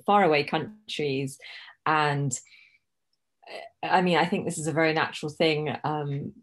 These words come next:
that I experienced, um, that, you know, over time, as I was watching these interactions, I just felt like, "Well, this is really wrong." You know, like, why are we asking for discounts when the factory's been flooded?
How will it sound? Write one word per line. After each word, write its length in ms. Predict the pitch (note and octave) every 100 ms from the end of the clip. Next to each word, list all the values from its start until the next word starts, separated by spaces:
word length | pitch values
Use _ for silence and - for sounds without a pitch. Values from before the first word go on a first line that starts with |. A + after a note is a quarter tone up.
| _ _ _ - -
that 140 | D#3+ C3+
I 60 |
experienced, 760 | - - B3 C4 G3 D#3 E3+ -
um, 240 | E3 D3
that, 140 | D3 -
you 80 | F3+
know, 100 | -
over 260 | G3+ F3+ G3
time, 400 | A#3 C4 A#3 E3+
as 80 |
I 80 | D#3
was 140 | D3+ F3+
watching 280 | - -
these 160 | D#3+ D3
interactions, 680 | D3 D3 F#3+ - - G3 D3
I 80 | C#3
just 320 | - D#3+ -
felt 260 | D#3 B2
like, 160 | C3 A2+
"Well, 140 | C3+
this 200 | - A3+
is 160 | - A#3
really 280 | D#3 C3+ C3+
wrong." 480 | F#3 B3 B2+ A#2 D#3+
You 80 |
know, 100 | D#3
like, 220 | D3 C#3+ D3+
why 280 | E3 A3
are 60 | A#3+
we 340 | G3+ F#3 F3+ - - - -
asking 380 | F3+ G3+ G3 F3+
for 80 | E3+
discounts 640 | B3 - - D3+ C#3+ -
when 140 | D#3+ D#3
the 60 |
factory's 480 | D#3+ D#3 - E3+ C#3+
been 200 | D#3 C#3+
flooded? 500 | - D#3+ C3+ G1+